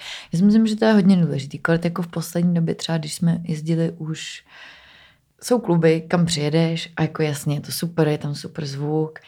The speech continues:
všechno, ale vlastně myslím, že při té mý hudbě, kterou dělám, tak ne každý místo jako, a to je normální, jako to je logický, prostě jednou to sedne, prostě po druhý to nesedne.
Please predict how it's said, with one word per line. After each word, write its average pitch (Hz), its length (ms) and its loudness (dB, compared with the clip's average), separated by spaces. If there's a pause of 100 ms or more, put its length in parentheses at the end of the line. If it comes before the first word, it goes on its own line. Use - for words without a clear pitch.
(160)
všechno, 156 440 0
ale 175 180 4
vlastně 175 360 0 (200)
myslím, 170 300 4
že 214 100 6
při 214 180 -2
té 170 160 0
mý 202 280 8
hudbě, 139 420 0
kterou 156 320 -6 (100)
dělám, 147 480 0 (360)
tak 165 120 2
ne 180 100 4
každý 202 340 6
místo 156 400 2
jako, 160 600 2 (720)
a - 60 -4
to 254 100 4
je 240 180 6
normální, 151 460 4
jako - 140 -4
to - 100 0
je 170 40 6
logický, 143 460 -2
prostě 131 340 -6
jednou 151 380 2
to 143 100 -2
sedne, 151 480 0
prostě - 340 -10
po - 120 -8
druhý 143 200 0
to 139 80 -4
nesedne. 147 480 0